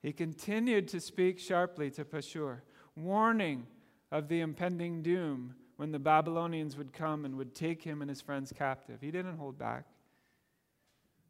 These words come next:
All right, that's the narrative. That's what happened. Jeremiah preached a particular message. He knew it would get him in trouble. Sure enough, it did get him in trouble. It resulted in his beating and his torture. But he continued to speak the truth.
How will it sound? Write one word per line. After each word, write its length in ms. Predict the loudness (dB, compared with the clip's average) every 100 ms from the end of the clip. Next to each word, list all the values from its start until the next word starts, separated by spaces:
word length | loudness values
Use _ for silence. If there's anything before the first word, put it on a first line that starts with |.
| _
All 80 | -2
right, 280 | 0 0 -4 -14 _ _ _ _ _
that's 300 | 4 4 2
the 120 | -6
narrative. 720 | -6 2 6 8 6 2 -4
That's 240 | 0 0 0
what 100 | -6
happened. 640 | 0 4 4 2 -4 -6 -12 _ _ _ _ _ _ -4
Jeremiah 480 | -2 0 4 4
preached 280 | 4 -2 -2
a 60 | -6
particular 480 | -6 -6 -4 -2 0
message. 440 | 0 0 -2 -4
He 100 | -6
knew 200 | 0 2
it 80 | 2
would 140 | 0
get 140 | 0 0
him 100 | 0
in 80 |
trouble. 400 | -2 0 0 0
Sure 300 | -6 -6 -4
enough, 260 | 0 -2 -2
it 140 | -6
did 240 | 0 0 2
get 140 | 0
him 100 | 0
in 80 | -6
trouble. 420 | -4 -2 0 -2
It 60 | -4
resulted 500 | -6 -2 -2 -2 -4
in 120 | -4
his 120 | -6
beating 420 | -4 -2 -2 -2
and 120 | -4 -6
his 120 | -8
torture. 540 | -6 -6 -6 -6 -6 -10 _ _ _ _ 0
But 80 | 0
he 60 |
continued 580 | 0 -4 0 2 4 2
to 80 | 0
speak 300 | -2 -4 -2
the 80 | -10
truth. 340 | -8 -6 -6